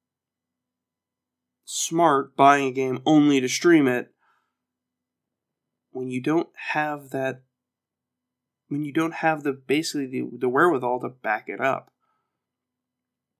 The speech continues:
They think, we think, "Oh, I want to be the next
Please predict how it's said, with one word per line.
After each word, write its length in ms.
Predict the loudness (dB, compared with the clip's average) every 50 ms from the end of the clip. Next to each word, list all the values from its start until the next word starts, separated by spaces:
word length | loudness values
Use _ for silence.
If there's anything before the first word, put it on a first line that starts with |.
| _ _ _ _ _ _ _ _ _ _ _ _ _ _ _ _ _ _ _ _ _ _ _ _ _ _ _ _ _ _ _ _ _ _ _ _ _ _ _ _ _ _ _ _ _ _
They 200 | -6 -4 -4 -4
think, 420 | -2 -2 -2 -2 -2 -2 -6 -8 -12 -20 _ _ _ _ _ _ _ _ _ _ _ _ _ -18
we 640 | -6 -2 0 2 2 2 0 -2 -4 -6 -10 _ _ _ _ -8
think, 360 | -6 -6 -6 -8 -10 -14 _ -20 -20 -20 -20 _ _ _ _ _ _ _ _ _ _ _ _ _ _ _ _ _ _ _ _ _ _ _ _ _ _ _ _ _ _ _
"Oh, 140 | -2 0 2
I 20 | 2
want 120 | 2 0
to 60 | 0
be 120 | -2 -2 -2
the 80 | 0
next 400 | 0 0 -2 -4 -8 -12 -14 -16